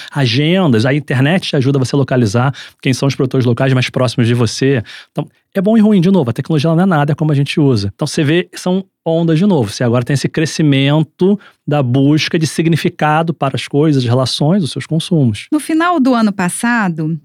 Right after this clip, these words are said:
Speaker 2: o ex-presidente do Uruguai, José Mujica, deu uma declaração à imprensa sobre o seu governo e os recentes governos de esquerda na América Latina.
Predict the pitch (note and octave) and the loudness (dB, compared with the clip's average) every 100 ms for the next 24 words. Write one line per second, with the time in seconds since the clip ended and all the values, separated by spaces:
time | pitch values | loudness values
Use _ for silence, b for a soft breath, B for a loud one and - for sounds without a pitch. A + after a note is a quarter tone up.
0 | - A3+ C4+ D#4+ C4 A#3 G#3 F#3+ G3 - | 0 0 0 -2 -2 -2 0 2 2 2
1 | F#3+ F3 F#3 F3 F#3 F#3+ F#3 F3+ F3 F3 | 0 2 2 2 2 0 0 0 0 0
2 | E3 G#3+ A3 F#3+ F3+ A3+ A#3 G3+ F#3 F3 | 2 0 0 -2 0 2 2 0 -4 -4
3 | E3+ F3 E3 D#3+ A3 G#3 E3+ F#3+ F#3 A#3 | -2 0 0 0 0 0 0 0 -2 0
4 | A3 A#3 - B3+ B3+ A3+ E3+ F#3+ G#3+ A3+ | 0 0 0 -2 0 0 0 0 4 4
5 | B3 B3+ C4+ C4 C#4 C#4 D#4 B3+ B3 G#3+ | 4 2 2 0 2 0 0 0 0 2
6 | A3+ A3+ G#3+ A3 A3 - G#3+ G#3 G#3+ G#3 | 4 4 4 0 0 0 0 0 0 0
7 | G3+ G3+ G#3+ G#3+ G#3+ - C#4 D#3 | -2 -2 -2 -2 -4 -4 -4 -4